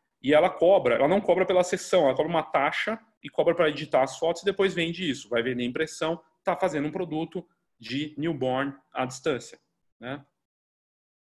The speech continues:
E essa é a fotógrafa, essa é a matéria que saiu sobre ela, fazendo essas sessões assistidas, né, pra criar ensaio newborn à distância pros clientes no Canadá.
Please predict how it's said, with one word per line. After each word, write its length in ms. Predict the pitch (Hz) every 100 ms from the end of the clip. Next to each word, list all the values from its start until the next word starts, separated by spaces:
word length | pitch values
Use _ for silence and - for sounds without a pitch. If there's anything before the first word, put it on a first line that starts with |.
| _ _ _ -
E 60 | 127
essa 220 | 127 147
é 80 | 139
a 40 |
fotógrafa, 680 | - 160 147 123 127 139 160
essa 220 | 113 -
é 20 |
a 40 | 143
matéria 420 | 147 147 147 151
que 80 | 151
saiu 200 | 165 143
sobre 300 | 143 160 170
ela, 260 | 170 190
fazendo 360 | 185 180 151 170
essas 540 | 170 175 151 - - _ _ _
sessões 540 | - - 156 - 165 151
assistidas, 720 | 143 175 - 170 190 180 131
né, 160 | 156
pra 400 | 175 151 151 165 - _ _ _
criar 420 | - 156 143 147 156
ensaio 400 | 151 - 139 147
newborn 560 | 156 131 131 135 147 - _ _ _ _ _ -
à 140 | 139
distância 580 | 160 160 - 135 139 147
pros 200 | 135 135
clientes 420 | - 147 107 -
no 100 | 131
Canadá. 560 | 131 135 135 131 -